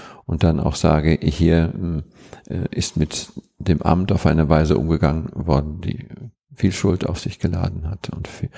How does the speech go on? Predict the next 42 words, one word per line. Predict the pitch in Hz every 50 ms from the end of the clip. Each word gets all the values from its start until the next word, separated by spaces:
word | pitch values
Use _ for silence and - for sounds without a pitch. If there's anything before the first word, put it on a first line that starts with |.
| - - - - - - - -
viel | - 98 90 80
deutlich | 92 87 80 85 - -
gemacht | - 85 80 85 - -
hat, | 87 - -
was | 80 76
das | - - - -
Böse | - - 76 76 73 87 80
und | 82 85
was | 85 -
das | - 80 76 - - -
Sündige | - - - 85 85 82 80 76 82 78 - 82
se-, | 90 -
im | - - 90 95
Menschen | 104 104 95 - - 80 76
sein | - 80 73 73 76 82 -
kann. | - 85 82 82 - _ _ - - - - - - - - - - - - - - -
Und, | - - 76 76 - -
ähm, | - 73 73 76 71 - - - _
hier | - - - -
ist | - - -
alles | - 85 85 82 - -
zu | - 82
tun, | - - - 76 73 73 -
um | - 73 69
den | 69 71 82
Opfern | - - - - 82 80
zumindest | - 85 73 82 90 90 87 - - - -
beizustehen | - 95 80 - - - 87 - - - 82 76 -
auf | - - -
eine | - - 82 85 80
Weise, | 76 71 71 78 80 80 76
wie | 73 71
sie | 65 73 67
selbst | 69 76 73 71 - - -
es | - - - - - - - - - - - - - - - _
für | - - 78
sich, | - - 78 71 - -
äh, | - - - - - - - - 85 - _ _ _ _ _
wünschen, | - - 78 82 87 101 95 95 101 101 - - 101 92 85
wie | 85 85
es | 85 - 78
aber | 76 - 76 73